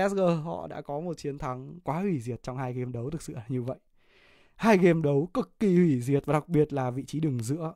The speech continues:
đánh quá tốt những kèo Corki hay là ai.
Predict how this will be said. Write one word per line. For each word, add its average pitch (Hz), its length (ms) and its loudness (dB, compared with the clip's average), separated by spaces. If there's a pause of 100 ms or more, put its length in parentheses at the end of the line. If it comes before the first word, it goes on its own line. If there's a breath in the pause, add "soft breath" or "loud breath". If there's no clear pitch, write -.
(180)
đánh 131 340 -6 (200)
quá 165 240 -4 (120)
tốt 247 160 4 (220)
những 165 200 -8
kèo 143 260 -6
Corki 143 460 -6
hay 131 200 -8
là 123 140 -12
ai. 131 300 -8